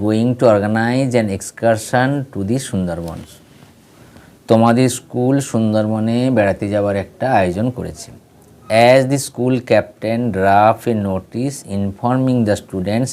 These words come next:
about it। স্কুলের ক্যাপ্টেন হিসাবে একটা নোটিশ লেখো ছাত্রছাত্রীদেরকে এই বিষয়ে জানানোর জন্য।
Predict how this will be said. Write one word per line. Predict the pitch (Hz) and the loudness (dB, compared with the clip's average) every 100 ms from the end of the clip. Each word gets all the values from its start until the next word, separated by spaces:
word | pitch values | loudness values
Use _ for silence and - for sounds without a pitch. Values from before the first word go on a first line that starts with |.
| 92 | -6
about | 87 85 - | -6 -8 -12
it। | - - _ _ - - - - | -16 -20 _ _ -20 -20 -20 -18
স্কুলের | - - 135 131 139 127 | -16 -2 2 4 2 0
ক্যাপ্টেন | 120 110 - 120 | 2 2 2 -2
হিসাবে | 117 110 123 113 113 120 127 127 | -2 -2 -2 -2 0 0 0 -4
একটা | 101 - | -8 -8
নোটিশ | 104 101 98 123 110 | -6 -6 -4 -6 -4
লেখো | 117 117 - 131 | -6 -6 -8 -8
ছাত্রছাত্রীদেরকে | - 90 - 101 101 - 107 107 110 107 131 | -4 -6 -6 -10 -10 -8 -6 -4 -4 -4 -6
এই | - 101 95 | -4 -4 -2
বিষয়ে | 95 - 131 | -4 0 0
জানানোর | 113 90 95 123 | 0 -4 -2 -2
জন্য। | 233 82 | -2 -6